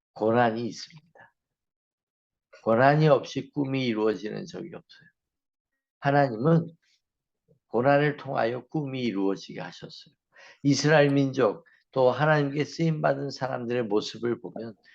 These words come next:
틀림없이 그렇습니다. 그렇다면, 예, 꿈이 이루어진다. 그러면 내가 고난을, 예, 지나가야 그 꿈이 이루어지는 거예요.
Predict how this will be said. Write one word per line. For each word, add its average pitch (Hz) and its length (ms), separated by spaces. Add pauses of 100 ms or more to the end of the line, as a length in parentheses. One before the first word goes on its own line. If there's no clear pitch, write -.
(240)
틀림없이 - 680
그렇습니다. - 580 (1600)
그렇다면, 120 760 (720)
예, - 180 (540)
꿈이 185 380
이루어진다. 120 840 (280)
그러면 110 420
내가 110 500 (400)
고난을, 104 680 (380)
예, - 200 (1000)
지나가야 104 880 (640)
그 - 200
꿈이 117 260
이루어지는 - 640
거예요. - 160